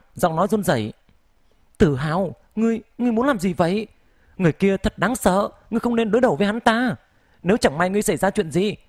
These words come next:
ta phải làm sao đây? Hài tử của chúng ta phải làm sao?" Ánh mắt của Lý Đại Nghĩa chuyển thành dịu dàng, hắn thấp giọng nói: "Nhà đầu ngốc,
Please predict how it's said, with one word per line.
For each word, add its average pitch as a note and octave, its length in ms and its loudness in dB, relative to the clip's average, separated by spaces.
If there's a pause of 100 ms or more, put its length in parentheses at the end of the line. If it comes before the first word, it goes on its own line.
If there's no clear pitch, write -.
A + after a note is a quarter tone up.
(160)
ta G#3+ 140 4
phải G3 140 0
làm D3+ 120 0
sao A3 200 -2
đây? G#3+ 300 0 (300)
Hài G3+ 180 0
tử G3 300 0 (100)
của G3+ 80 2
chúng A#3+ 160 -4
ta A#3+ 140 2
phải G#3+ 120 0
làm F3 140 -2
sao?" A#3+ 420 -2 (2000)
Ánh F3 160 0
mắt C4 180 -4
của E3 80 2
Lý D3+ 140 0
Đại G#3+ 120 0
Nghĩa G#3 260 -4 (280)
chuyển D3+ 220 0
thành D#3 160 -4
dịu D#3+ 140 -6
dàng, C#3 300 -2 (160)
hắn F3 220 -4
thấp E3+ 120 -2
giọng D3+ 160 -4
nói: D#3+ 260 -2 (960)
"Nhà A#2+ 180 0
đầu G#2+ 140 0
ngốc, - 420 -4